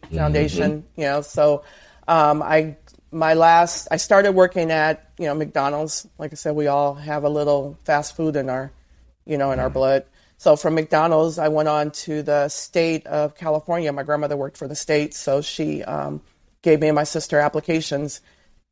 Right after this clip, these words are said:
Speaker 2: You know, you wanted your four oh one K
Speaker 1: Right,
Speaker 2: security
Speaker 1: exactly.
Speaker 2: benefits, you know, so that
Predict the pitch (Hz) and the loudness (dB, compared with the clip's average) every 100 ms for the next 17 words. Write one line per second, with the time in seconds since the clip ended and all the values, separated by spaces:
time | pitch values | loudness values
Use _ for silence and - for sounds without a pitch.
0 | _ - 143 139 135 139 143 147 147 151 | _ -10 -4 -2 -2 0 0 0 -2 -8
1 | _ _ _ _ - 170 175 175 170 170 | _ _ _ _ 4 6 8 6 2 2
2 | 185 190 190 196 190 165 165 160 139 135 | 4 6 6 6 4 4 4 4 4 2
3 | 190 180 147 147 135 127 - 143 139 139 | 2 2 2 2 0 -2 -6 -4 -2 -4
4 | - 135 131 135 139 135 | -4 -2 0 2 2 0